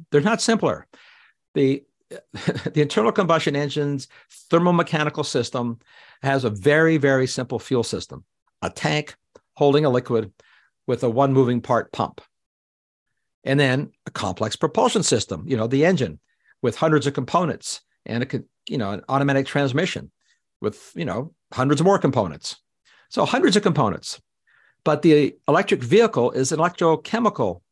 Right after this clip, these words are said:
system. It sort of flips the complexity. It has a very simple motor made with a few parts, the electric motor. Usually in the expensive cars, it has several motors. But its fuel system, the battery, is not a tank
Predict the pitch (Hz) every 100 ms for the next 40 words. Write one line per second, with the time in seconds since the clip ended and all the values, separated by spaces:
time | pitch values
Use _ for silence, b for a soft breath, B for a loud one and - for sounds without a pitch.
0 | _ _ - 110 90 - 151 233 B B
1 | B B - 147 - - _ _ - 175
2 | 170 - 214 - - - 131 - 107 -
3 | 76 69 _ - 135 - _ _ - 156
4 | 156 143 120 127 - - 113 117 113 -
5 | _ _ - 202 254 151 90 - 120 127
6 | 127 131 - 120 - - - - - 82
7 | 107 120 - 196 90 b _ _ 117 98
8 | 104 113 - B B B B - 101 107
9 | - 139 151 123 - 120 139 143 135 185
10 | 165 113 95 - - - - B B B
11 | - 160 147 - 226 330 262 - 120 -
12 | 113 135 123 170 202 143 104 110 - 190
13 | 262 - - 185 - -